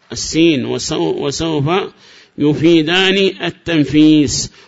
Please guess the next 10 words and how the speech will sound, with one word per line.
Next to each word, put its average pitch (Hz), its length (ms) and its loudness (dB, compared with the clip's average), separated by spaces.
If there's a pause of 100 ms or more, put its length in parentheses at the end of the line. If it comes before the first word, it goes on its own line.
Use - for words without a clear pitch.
(100)
ومعنى 190 500 2
التنفيس 185 880 0
التأخير 185 720 -2
في 165 100 -2
الزمن، 160 540 2 (840)
التأخير 165 800 0 (160)
في - 120 0
الزمن، 156 680 2 (760)
هذا 180 360 2
معنى 170 400 -2